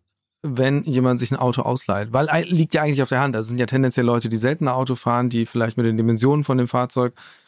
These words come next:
weil sie sich eben dann Kombi ausleihen, nicht zurechtkommen. Also kann man das irgendwie beziffern? Ist das dann irgendwie drei, vier, fünf, zehn Mal so hoch, wie wenn man selbst fährt?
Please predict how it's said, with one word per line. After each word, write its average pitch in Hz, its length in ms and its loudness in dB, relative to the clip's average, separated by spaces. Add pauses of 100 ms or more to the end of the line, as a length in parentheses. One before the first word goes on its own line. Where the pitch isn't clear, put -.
(160)
weil 123 160 2
sie 120 60 0
sich 123 140 0
eben 120 120 0
dann 113 180 2
Kombi 139 280 0
ausleihen, 127 420 0
nicht 123 160 -2
zurechtkommen. 120 640 0
Also 120 200 0
kann 131 180 0
man 147 80 0
das 147 100 0
irgendwie 143 220 2
beziffern? 139 460 0
Ist - 140 -8
das 131 100 -8
dann 123 120 0
irgendwie 120 220 0
drei, 113 240 0
vier, 123 240 0
fünf, 131 260 0
zehn 143 220 0
Mal 139 160 2
so 139 100 4
hoch, 135 220 0
wie 123 240 4
wenn 123 100 2
man 120 100 2
selbst 120 220 -2
fährt? 160 240 -2